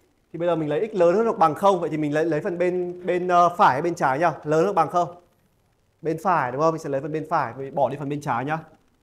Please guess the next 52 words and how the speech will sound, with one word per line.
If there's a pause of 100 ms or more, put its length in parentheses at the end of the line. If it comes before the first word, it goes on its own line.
(360)
Bỏ
đi
phần
bên
trái. (680)
Rồi. (380)
Tiếp
theo, (180)
y, (240)
y
lớn
bằng
không.
Thì
đầu
tiên
mình
vẽ
y
bằng
không
đã. (420)
Y
bằng
không
thì
chính
là
trục (1120)
O (160)
X
nhá. (500)
Y
bằng
không
thì
chính
trục
O
X.
Bạn
nào
không
nói
thì
nốt
vào
đây,
nốt
vào
vở
đi.